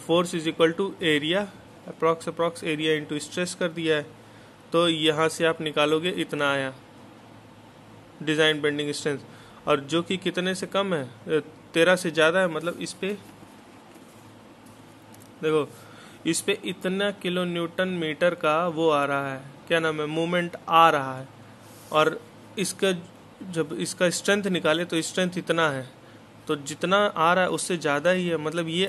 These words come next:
आपका प्लेट की स्ट्रेंथ है और ये इस पे मूवमेंट आ रहा है। तो जैसे मान लो ये किताब की स्ट्रेंथ दस किलो न्यूटन पे है और हम जब इस पे कोई फोर्स लगा रहे हैं, ये पाँच ही किलो न्यूटन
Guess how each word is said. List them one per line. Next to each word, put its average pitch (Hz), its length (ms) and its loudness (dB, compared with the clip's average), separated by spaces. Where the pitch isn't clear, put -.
आपका 165 380 0
प्लेट 185 360 4
की 180 280 -2
स्ट्रेंथ 185 520 0
है 226 180 0
और 156 240 -2
ये 165 200 0
इस 170 100 -4
पे 185 160 -4
मूवमेंट 156 440 -2
आ 143 140 2
रहा 139 160 -4
है। 135 120 -6
तो 156 120 0
जैसे 156 340 0
मान 175 160 2
लो 175 100 0
ये 175 120 2
किताब 165 500 0
की 165 120 0
स्ट्रेंथ 170 260 -2
दस 160 180 0
किलो 156 220 -4
न्यूटन 143 340 -6
पे 139 120 -8
है 135 120 -6
और 147 180 -4
हम 160 180 -4
जब 156 140 -6
इस 151 80 -12
पे 170 140 -6
कोई 160 140 -2
फोर्स 165 320 -2
लगा 151 260 0
रहे 147 160 -6
हैं, 160 160 -4
ये 170 180 -2
पाँच 151 260 -2
ही 175 60 -6
किलो 151 220 -4
न्यूटन 143 260 -8